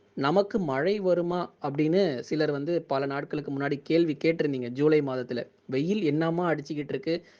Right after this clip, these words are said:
மழையை காணோம், ஆனா பரவாயில்ல, மேட்டூர்ல இருந்து அதிக அளவுல தண்ணீர் வந்துகிட்டு இருக்கு அப்படின்னு சொல்லி சொல்லியிருந்தீங்க. அப்பவே உங்களுக்கு நம்ம சொல்லியிருந்தோம், "கொஞ்சம் இருங்க, ஆகஸ்ட் மாதம் வந்தோனே உங்களுக்கு தெரியும், மேட்டூர்ல இருந்தும் தண்ணி அதிகமா வரும், அதே சமயங்கள்ல கனமழையும் ரொம்ப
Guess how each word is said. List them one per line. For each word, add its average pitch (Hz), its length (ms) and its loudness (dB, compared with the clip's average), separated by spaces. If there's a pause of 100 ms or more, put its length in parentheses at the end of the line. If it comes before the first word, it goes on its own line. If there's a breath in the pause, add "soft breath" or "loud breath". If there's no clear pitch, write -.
(220 soft breath)
மழையை 147 380 4
காணோம், 151 380 -4
ஆனா 151 200 -6
பரவாயில்ல, 160 540 2
மேட்டூர்ல 165 480 0
இருந்து 160 180 0
அதிக 147 260 -2
அளவுல 156 260 0
தண்ணீர் 147 380 -2
வந்துகிட்டு 147 400 0
இருக்கு 139 220 -2
அப்படின்னு 131 300 -2
சொல்லி 139 180 -2
சொல்லியிருந்தீங்க. 127 500 2 (260)
அப்பவே 151 460 2
உங்களுக்கு 151 300 -2
நம்ம 127 180 -6
சொல்லியிருந்தோம், 151 560 0 (360 soft breath)
"கொஞ்சம் 170 420 2
இருங்க, 185 300 2 (380)
ஆகஸ்ட் 156 420 -2
மாதம் 143 340 -2
வந்தோனே 160 460 2
உங்களுக்கு 147 320 -2
தெரியும், 151 420 -2 (180)
மேட்டூர்ல 151 480 2
இருந்தும் 156 280 2
தண்ணி 165 320 0
அதிகமா 156 420 -2
வரும், 151 340 2 (500 soft breath)
அதே 139 300 2
சமயங்கள்ல 175 640 2 (140)
கனமழையும் 170 640 0
ரொம்ப 165 160 2